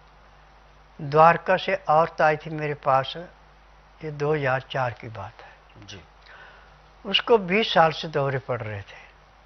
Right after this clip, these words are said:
Speaker 2: बीस साल से?
Speaker 1: हाँ। और वो इलाज करा रहे थे, बंद नहीं हो रहे थे। यहाँ आने के बाद जब उसका उपचार कराया,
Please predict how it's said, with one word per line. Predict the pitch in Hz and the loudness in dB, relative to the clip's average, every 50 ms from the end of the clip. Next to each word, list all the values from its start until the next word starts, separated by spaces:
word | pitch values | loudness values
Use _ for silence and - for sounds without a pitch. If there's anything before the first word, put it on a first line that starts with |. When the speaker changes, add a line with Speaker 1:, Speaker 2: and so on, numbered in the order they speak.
| _ _ _ 123 | _ _ _ -20
Speaker 2:
बीस | 123 120 113 | -20 -20 -20
साल | - - - - - - | -20 -20 -16 -16 -16 -16
से? | - _ _ - _ _ _ _ - | -16 _ _ -20 _ _ _ _ -12
Speaker 1:
हाँ। | - 143 127 107 95 - _ _ _ _ _ _ _ _ _ - _ - _ _ _ - - _ _ - _ _ - - - _ - - _ - - _ _ _ - _ _ _ _ _ _ _ - _ _ - | -8 -8 -8 -8 -10 -16 _ _ _ _ _ _ _ _ _ -20 _ -20 _ _ _ -20 -20 _ _ -20 _ _ -20 -20 -20 _ -20 -20 _ -20 -20 _ _ _ -20 _ _ _ _ _ _ _ -20 _ _ 4
और | - 185 208 233 240 | 8 10 10 10 8
वो | 240 220 202 208 226 233 247 262 254 - - - - - - - - - - - - - - - - - - - - - | 4 -2 0 4 6 8 8 6 6 4 -2 -18 -20 -20 -20 -20 -20 -20 -20 -20 -20 -20 -20 -20 -20 -20 -20 -20 -12 -8
इलाज | 175 156 156 160 180 202 208 202 - | -2 4 8 8 8 8 6 2 -2
करा | 214 196 185 185 190 | 2 6 6 6 6
रहे | 190 196 | 4 2
थे, | 185 - 214 | -2 -2 -4
बंद | 208 190 175 175 175 170 | -2 0 0 0 0 -2
नहीं | 160 143 123 | -6 -6 -6
हो | 113 110 | -8 -8
रहे | 104 104 - - 127 | -12 -14 -18 -20 -20
थे। | 143 - - - - - - - - - - - - - | -20 -20 -20 -20 -20 -20 -20 -20 -20 -20 -20 -20 -12 -2
यहाँ | 196 214 226 247 254 - - | 4 8 10 10 10 8 6
आने | - 175 180 190 202 208 | 6 6 6 6 6 2
के | 196 208 | 0 0
बाद | 190 185 180 175 185 185 | 2 4 4 4 4 4
जब | 180 180 175 170 | 2 -2 -2 -2
उसका | 165 156 - - 170 160 | -4 -8 -6 -4 -4 -4
उपचार | 151 - - 147 139 147 151 | -4 -6 -6 -4 -2 -2 -2
कराया, | 147 - - 135 123 123 123 117 120 135 165 202 | -4 -6 -8 -6 -6 -6 -6 -4 -2 -2 -2 -4